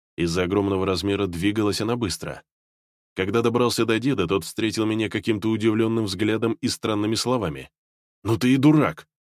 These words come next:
Ты нахрен полез на эту тварь?" Тут уже я ни хрена не понял и предъявил, не задумываясь, в ответ. "Что значит "нахрена"? Ты же меня сам отправил!" Ответ деда прибил. "Ну точно, дурак!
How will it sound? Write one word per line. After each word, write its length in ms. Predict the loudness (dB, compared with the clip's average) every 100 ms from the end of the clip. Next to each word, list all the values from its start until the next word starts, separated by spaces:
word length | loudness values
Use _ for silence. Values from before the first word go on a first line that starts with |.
| _
Ты 80 | 2
нахрен 500 | 6 6 6 4 4
полез 380 | 4 4 4 4
на 80 | 0
эту 200 | 0 -2
тварь?" 360 | -2 -4 -6 _ _ _ _ _ _ _ _ 2
Тут 220 | 2 2
уже 260 | 2 2
я 240 | 2 0 0
ни 80 | 0
хрена 300 | -2 0 0
не 140 | -2
понял 360 | 0 2 2 0
и 80 |
предъявил, 480 | 0 -2 0 2 2
не 120 | 2
задумываясь, 600 | 2 2 2 2 2 0
в 80 | -2
ответ. 380 | -4 -4 -8 -10 _ _ _ -12
"Что 240 | 0 2
значит 360 | 2 2 0 0
"нахрена"? 560 | -2 0 2 2 0 -2
Ты 80 | -2
же 140 | 2
меня 180 | 4 4
сам 260 | 2 2 2
отправил!" 540 | 0 -2 -2 -2 -8 _ _ _ _ _ _ -10
Ответ 400 | -8 -4 -4 0
деда 240 | 2 2
прибил. 480 | 2 0 2 -2 -4 _ _ _ _
"Ну 320 | 0 2 2 0
точно, 520 | 2 4 2 -2 -4 -4
дурак! 520 | -2 -2 -4 -12